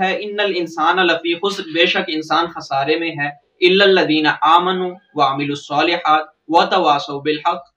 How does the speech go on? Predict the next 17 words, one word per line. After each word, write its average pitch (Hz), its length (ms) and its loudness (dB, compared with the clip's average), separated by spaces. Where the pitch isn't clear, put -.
व 147 140 -4
तवासौ 123 520 -10
बिस्सब्र", - 420 -20
कामयाबी 151 540 -2
के 170 180 -2
राज 151 260 0
भी 139 140 -14
यही 120 280 -18
मौजूद - 420 -20
है। - 80 -20
मुताला 170 440 4
करके - 500 -8
और 147 220 0
इस्लाम 160 420 -2
को 180 200 -2
समझ 175 500 -4
के - 240 -12